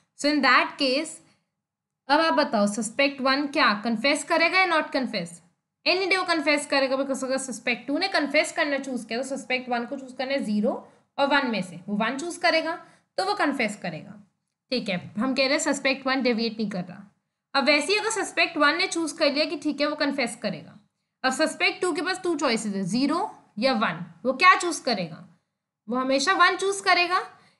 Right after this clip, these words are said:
इसका मतलब कोई भी डेविएट नहीं करता। अगर एक प्लेयर ने कन्फेस चूज़ किया तो दूसरा प्लेयर भी कन्फेस ही चूज़ करेगा, क्योंकि अगर उसने वो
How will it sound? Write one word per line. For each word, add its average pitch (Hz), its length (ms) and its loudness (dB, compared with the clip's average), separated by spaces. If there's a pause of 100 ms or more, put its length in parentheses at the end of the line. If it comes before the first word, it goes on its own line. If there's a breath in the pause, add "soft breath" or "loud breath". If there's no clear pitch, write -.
(120)
इसका 381 320 2
मतलब 330 560 2 (340)
कोई 330 200 6
भी 415 140 2
डेविएट 392 440 0
नहीं 381 180 0
करता। 359 360 2 (840)
अगर 311 340 2
एक 269 360 0
प्लेयर 330 220 4
ने 330 80 0
कन्फेस 285 460 0
चूज़ 269 300 -4
किया 233 140 -2
तो 339 120 -4
दूसरा 269 340 0
प्लेयर 330 360 4
भी 311 200 0
कन्फेस 320 520 2
ही 370 100 -2
चूज़ 302 280 -4
करेगा, 196 360 -4
क्योंकि 226 220 -6
अगर 269 180 2
उसने 311 240 -2
वो 330 140 2